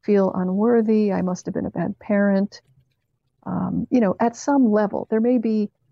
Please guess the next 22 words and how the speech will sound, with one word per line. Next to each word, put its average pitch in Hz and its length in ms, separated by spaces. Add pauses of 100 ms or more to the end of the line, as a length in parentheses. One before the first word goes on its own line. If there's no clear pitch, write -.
(100)
ambivalence 196 600
there. 160 280
It 214 60
might 190 180
just 185 200
be, 185 160
"I'm 180 120
angry 190 240
at - 60
my 175 120
child. 214 340
How 190 100
can 185 140
they 180 120
do 240 200
this?" 180 160
But - 240
at - 180
some 285 440
level, 226 380
there's 190 220
also, 196 500